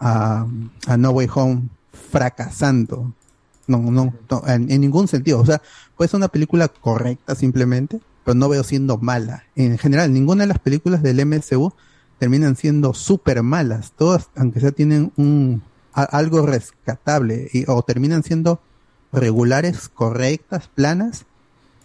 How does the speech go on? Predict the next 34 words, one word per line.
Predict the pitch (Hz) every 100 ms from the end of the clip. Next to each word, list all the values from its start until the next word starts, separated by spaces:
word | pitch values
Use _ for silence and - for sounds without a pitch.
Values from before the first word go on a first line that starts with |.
| _
pero | 127 117
ninguna | 117 117 131 160 160
es, | 180 -
es, | 135 -
es | 151 -
realmente | 151 147 147 147 160 - 139 120
mala. | 113 135 123 120 -
Después | 135 - 185
de | 190
la | 180
adquisición, | - 131 - 113 131 110
claro. | - - 135 - _ _ -
No, | 117 120
estamos | 117 135 127
hablando | 123 123 123
ya, | 120 120
este, | 113 - 120 123
posterior | - 117 131 123 120
a | 120 117 127 _ _ _ _ - 123
Iron | 123 120
Man | 113 110
tres. | 120 113 104 - _ _ _ _ _ _ _ _ _ _ _ _ _
Eh, | 123 113 110 110 113
ya | 117
para | - 117
Age | 120 123
of | -
Ultron, | 123 120 123
todo | 120 123
eso. | 131
Está | - -
calculado | 180 - 139 117 120 127 160 117
todo, | - 139 117 120
¿no? | 139